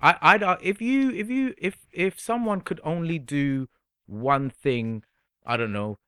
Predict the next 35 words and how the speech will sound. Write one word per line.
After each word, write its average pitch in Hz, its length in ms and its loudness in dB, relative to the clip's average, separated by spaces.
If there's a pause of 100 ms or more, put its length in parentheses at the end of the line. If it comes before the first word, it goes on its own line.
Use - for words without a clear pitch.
(120)
a 110 60 -4
season, 104 680 -6
yes? 107 360 -4
It's 123 220 -10
winter. 156 560 -2 (580)
They've 110 160 -6
only 139 200 -2
got 127 180 -8
the 127 80 -2
budget 110 520 -4 (680)
either 135 220 0
to 117 180 -6
buy 147 540 0 (600)
a 113 80 -10
Wire 117 460 0
box 113 360 -4
set 160 260 -6 (360)
or 156 440 6 (800)
to 139 180 -4
attend 131 560 -4 (240)
two 180 260 -2
theater 151 340 -2
plays. 120 480 -6 (400)
I'd 131 300 0 (140)
urge 139 300 2
them 107 140 -6
to 120 140 -6
go 104 340 -2
see - 220 -6
a 98 60 -6
theat-, 98 340 -6 (100)
uh, 104 40 -10 (200)
two 120 200 -8
theater 95 380 -6
plays 80 420 -18